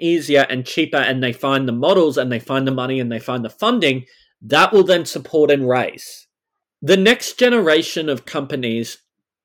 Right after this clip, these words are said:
the next Chloe Hayden is gonna come out of that. The generation of people that grow up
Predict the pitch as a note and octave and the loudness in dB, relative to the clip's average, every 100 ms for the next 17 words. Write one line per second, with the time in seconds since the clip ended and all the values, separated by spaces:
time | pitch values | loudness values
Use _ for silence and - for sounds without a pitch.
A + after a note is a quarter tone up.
0 | - C3+ D#3 G3 - - A3+ G3 F#3 D3+ | -2 0 2 0 0 -2 2 2 4 2
1 | D3 C3 B2+ _ _ _ _ _ - C#3+ | 2 -2 -6 _ _ _ _ _ -4 -2
2 | - F3 E3 - D#3+ B2+ A#2 B2 - - | 0 2 0 -6 -6 -4 -2 -4 -8 -18
3 | _ _ _ _ _ _ _ _ _ _ | _ _ _ _ _ _ _ _ _ _
4 | _ A#2+ A#2 D#3 D3 D3+ C#3 _ _ D#3+ | _ -8 2 4 4 0 -4 _ _ 2
5 | F#3 G#3+ G#3 G3+ G3+ F#3 - F3+ F3 D#3+ | 4 6 4 2 -2 -4 -2 -2 -2 -2
6 | C#3+ C3+ C3 D3 E3 D#3+ - _ | -2 -2 0 2 2 2 -2 _